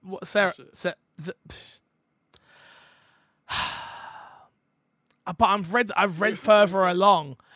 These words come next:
Speaker 1: and I'm
Speaker 2: you don't wanna
Speaker 1: like,
Speaker 2: answer it.
Speaker 1: "Oh, it's not about that." It's just like a lubricated needle. It's, I don't need to go any
Speaker 2: <laughs> You don't have
Speaker 1: further.
Speaker 2: to read that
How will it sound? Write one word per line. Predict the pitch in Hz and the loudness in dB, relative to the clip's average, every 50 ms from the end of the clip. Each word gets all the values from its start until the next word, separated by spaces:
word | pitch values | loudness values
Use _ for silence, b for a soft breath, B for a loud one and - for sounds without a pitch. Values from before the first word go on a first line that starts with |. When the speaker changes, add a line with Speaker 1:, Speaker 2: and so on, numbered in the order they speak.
| b b b b - | b b b b 2
Speaker 1:
and | 180 185 190 185 | 2 2 2 0
I'm | 180 180 | -4 -2
Speaker 2:
you | 180 | -2
don't | 175 | 0
wanna | 170 170 170 170 - | 2 2 2 0 -2
Speaker 1:
like, | 135 131 | -4 -10
Speaker 2:
answer | 135 131 - - | -14 -16 -18 -20
it. | 101 101 - - - - _ _ _ | -20 -20 -20 -20 -20 -20 _ _ _
Speaker 1:
"Oh, | - 156 - - | -14 -10 -8 -8
it's | 165 156 - | -8 -6 -6
not | 220 254 262 | -6 -6 -4
about | 277 - 202 160 139 143 | 0 0 0 0 0 0
that." | 175 269 262 151 | 0 2 2 0
It's | 135 - | -2 -6
just | 175 156 - | -10 -10 -8
like | 180 160 143 127 123 - - b b b b b b | -8 -8 -8 -10 -12 -18 -20 b b b b b b
a | - 151 | -12 -8
lubricated | 156 180 214 262 294 220 233 208 196 - 220 208 - 185 190 175 156 | -6 -2 -2 -2 -2 -2 -4 -6 -6 -4 -6 -4 -4 -4 -6 -8 -6
needle. | 180 185 185 180 160 151 139 139 | -6 -6 -6 -6 -6 -8 -12 -12
It's, | 151 151 151 147 185 - - _ _ _ _ - - - | -12 -12 -14 -12 -14 -16 -16 _ _ _ _ -16 -12 -4
I | 214 | -2
don't | 254 262 226 | 0 0 0
need | 220 220 - | -2 -4 -4
to | - | -6
go | 170 175 | -6 -6
any | 165 160 156 | -6 -6 -6
Speaker 2:
<laughs> | |
You | 147 | -6
don't | 165 196 240 269 226 | -4 -2 -2 -2 -2
have | 170 151 131 117 | -4 -6 -8 -8
Speaker 1:
further. | 254 185 | -12 -14
Speaker 2:
to | - - | -14 -16
read | 269 269 | -18 -18
that | - - 208 - | -18 -20 -20 -18